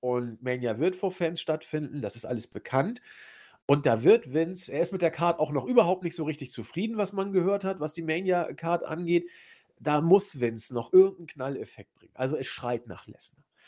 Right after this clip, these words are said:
Und, äh, A E W hätte ein Ausrufezei-, und sei es nur ein Ausrufezeichen in Bezug auf W W E, setzen können,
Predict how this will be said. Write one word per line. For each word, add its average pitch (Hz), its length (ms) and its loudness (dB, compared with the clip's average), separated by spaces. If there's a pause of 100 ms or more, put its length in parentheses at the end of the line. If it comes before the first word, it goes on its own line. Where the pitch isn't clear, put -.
(460)
Und, 143 440 2
äh, 131 240 2
A 143 220 6
E 147 180 2
W 190 200 4
hätte 240 520 2
ein 202 180 -4
Ausrufezei-, 139 600 -4
und 147 160 -6
sei 208 160 2
es 269 160 -2
nur 247 100 0
ein 202 140 0
Ausrufezeichen 180 800 0
in 151 160 -2
Bezug 156 280 -2
auf 131 200 2
W 139 160 2
W 135 80 2
E, 120 280 0
setzen 147 380 4
können, - 300 -4